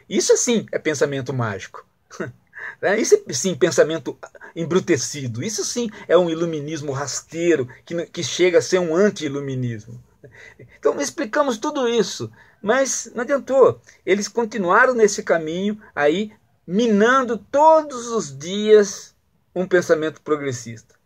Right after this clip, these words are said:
Minando todos os dias. Ah, não conseguiam fazer a diferença entre o P T roubando, né,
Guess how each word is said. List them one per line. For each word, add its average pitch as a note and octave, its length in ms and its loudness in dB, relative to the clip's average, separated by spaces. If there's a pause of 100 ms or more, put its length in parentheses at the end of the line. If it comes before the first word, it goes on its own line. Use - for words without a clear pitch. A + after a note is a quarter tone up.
Minando F#3+ 380 0 (160)
todos C#4+ 280 2
os D#3 180 0
dias. A#2 340 -12 (560)
Ah, E3 260 6
não B3 200 2
conseguiam A#3+ 680 -4
fazer F3+ 280 2
a F3 40 0
diferença C3 800 -2 (160)
entre C#3 460 -2 (400)
o E3+ 80 -2
P F3 200 2
T C#3+ 440 -4
roubando, C#3+ 800 0 (140)
né, A#3+ 300 -2